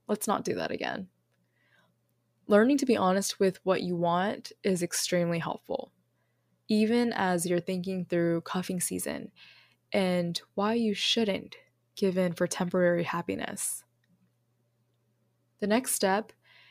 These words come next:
is keep yourself busy. As a busy person myself, I sometimes forget to eat or drink water. I know. I'm so busy to the point where things that are everyday tasks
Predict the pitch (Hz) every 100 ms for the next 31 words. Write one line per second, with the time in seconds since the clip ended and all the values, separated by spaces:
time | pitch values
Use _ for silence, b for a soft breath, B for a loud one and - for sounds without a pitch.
0 | b b _ 220 208 - 196 202 190 175
1 | 170 - 165 - - _ _ _ _ _
2 | _ _ _ _ - 190 185 233 285 339
3 | 240 226 233 220 190 196 - - - -
4 | - _ _ 180 175 - 196 220 247 -
5 | 190 185 180 - - - - - _ b
6 | b b b b b b - 196 180 185
7 | 165 165 - - 170 _ _ _ _ _
8 | _ _ _ _ _ - 170 - - _
9 | _ _ _ _ _ _ _ _ _ _
10 | _ _ _ 196 190 196 220 208 180 170
11 | 180 180 175 - 165 170 - 170 170 180
12 | 175 180 - - _ - 180 170 170 165
13 | 151 - 185 175 196 208 220 - 160 156
14 | - - -